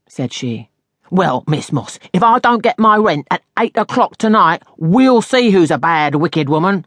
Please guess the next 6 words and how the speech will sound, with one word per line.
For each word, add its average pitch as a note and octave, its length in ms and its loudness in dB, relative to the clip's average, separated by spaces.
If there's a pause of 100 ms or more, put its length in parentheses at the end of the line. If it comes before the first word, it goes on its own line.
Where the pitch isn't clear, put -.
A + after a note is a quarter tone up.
(140)
that's G#3 280 -2
all. F3 240 0 (1120)
Here D#3 220 0
she C#3 160 -4
nodded C3 560 -4
mysteriously. B2 920 -8